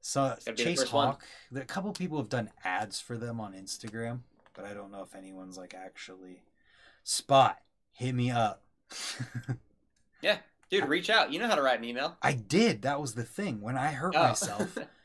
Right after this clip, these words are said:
Speaker 1: and my insurance didn't cover it, I reached out to them and I was like, "Look, I had this crash. My insurance didn't cover it. I have this YouTube channel and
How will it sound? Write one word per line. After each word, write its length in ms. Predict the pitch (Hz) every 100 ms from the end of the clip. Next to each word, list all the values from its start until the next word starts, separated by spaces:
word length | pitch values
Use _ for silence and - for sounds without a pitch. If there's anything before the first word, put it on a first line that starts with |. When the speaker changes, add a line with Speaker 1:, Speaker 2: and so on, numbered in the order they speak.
| _ -
Speaker 1:
and 160 | 131
my 140 | 127 120
insurance 520 | 123 120 - 156 139
didn't 220 | - 127
cover 280 | 120 170 143
it, 60 | 117
I 120 | 120
reached 420 | 120 143 143 -
out 220 | 139 143
to 100 | -
them 160 | 113 113
and 100 | 113
I 40 |
was 100 | 110
like, 180 | 117 117
"Look, 380 | 123 156 - - _ _ _ _
I 80 | 110
had 240 | 110 123 117
this 340 | 139 - - _ _ _ _ _
crash. 680 | - 131 107 101 123 - - _ _
My 100 | 107
insurance 540 | 113 104 - 131 131 -
didn't 260 | 139 135
cover 340 | - 107 95 104
it. 120 | 120
I 60 | -
have 320 | - 113 127
this 240 | 143 127
YouTube 400 | - 120 - 113
channel 400 | - - 101 110
and 140 | 117